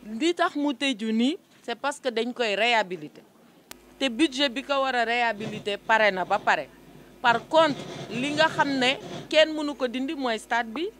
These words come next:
Liberté la nekk. Population yi buñ fiy football, temps yiñ fiy football, wala ñi fiy def làmb, wala ñi fiy def leneen,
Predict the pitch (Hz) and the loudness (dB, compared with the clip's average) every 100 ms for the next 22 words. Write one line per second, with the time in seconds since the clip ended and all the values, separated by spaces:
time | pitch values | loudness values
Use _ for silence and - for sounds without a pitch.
0 | - 175 208 196 226 277 302 285 254 - | -18 -10 -4 0 0 -2 -4 -4 -4 -8
1 | - - - - - - - - 285 294 | -20 -20 -20 -20 -20 -20 -20 -10 -4 -2
2 | 320 285 269 269 247 214 294 311 - 330 | 0 2 2 0 -4 -2 -4 -4 0 0
3 | 285 - 254 214 180 131 - - - 285 | 0 -4 -2 0 -2 -4 -18 -12 0 2
4 | 285 302 302 285 330 294 - 233 190 151 | 2 0 -4 -4 -2 -2 -4 -4 -2 -2
5 | - - - - 220 262 277 269 285 320 | -4 -20 -20 -12 -6 0 0 0 -4 -2
6 | 285 262 - 233 214 185 135 - 208 262 | 2 2 2 4 4 2 -12 -8 -4 -2
7 | 262 269 262 262 220 214 208 214 208 175 | -4 -6 -6 -6 -4 -6 -4 -4 -2 -4